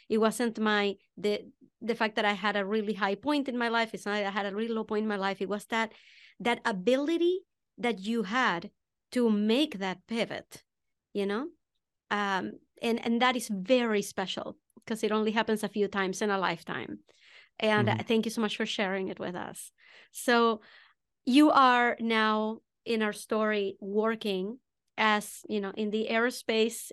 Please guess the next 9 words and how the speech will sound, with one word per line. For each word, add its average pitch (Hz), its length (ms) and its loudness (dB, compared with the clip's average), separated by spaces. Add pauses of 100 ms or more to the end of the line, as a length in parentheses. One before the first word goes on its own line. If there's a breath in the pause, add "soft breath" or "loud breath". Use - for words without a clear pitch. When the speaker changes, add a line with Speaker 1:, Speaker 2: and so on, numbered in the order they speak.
Speaker 1:
industry, 220 800 0 (160)
uh, 196 260 2
in 214 100 0
the 202 100 -2
same 208 200 -2
company 208 360 0
as 208 160 -4
your 196 160 -2
dad. 190 360 0